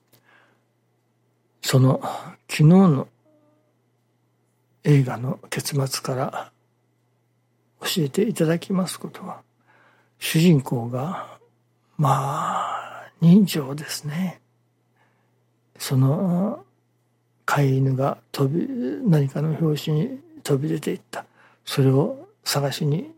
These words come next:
雪山の中に探しに行くわけですけれども。人情ですね。いわゆる犬を、犬に対する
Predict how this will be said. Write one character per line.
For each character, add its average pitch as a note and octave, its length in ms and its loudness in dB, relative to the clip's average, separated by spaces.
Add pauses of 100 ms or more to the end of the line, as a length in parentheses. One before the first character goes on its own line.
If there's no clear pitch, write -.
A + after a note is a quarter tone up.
雪 D#3 280 0
山 C#3+ 180 4
の D3+ 140 2
中 D3 260 -4
に C#3+ 140 -6
探 D3+ 260 -4
し E3 120 -8
に E3 140 -2
行 F3+ 100 -4
く - 100 -6
わ F3+ 100 -4
け G#3 140 -8
で G3+ 120 -6
す - 120 -4
け F#3+ 140 -16
れ G#3 60 -14
ど - 140 -18
も。 - 60 -20 (1800)
人 D3 220 8
情 G#3 260 -4
で A3 100 -12
す - 180 -8
ね。 E3 260 -4 (960)
い D3+ 100 6
わ C#3+ 160 4
ゆ C3 60 -2
る B3+ 480 -6 (320)
犬 D3 260 6
を、 C3 200 -2 (100)
犬 E3 240 6
に E3+ 180 2
対 D#3 240 -2
す - 160 -10
る F3+ 160 -6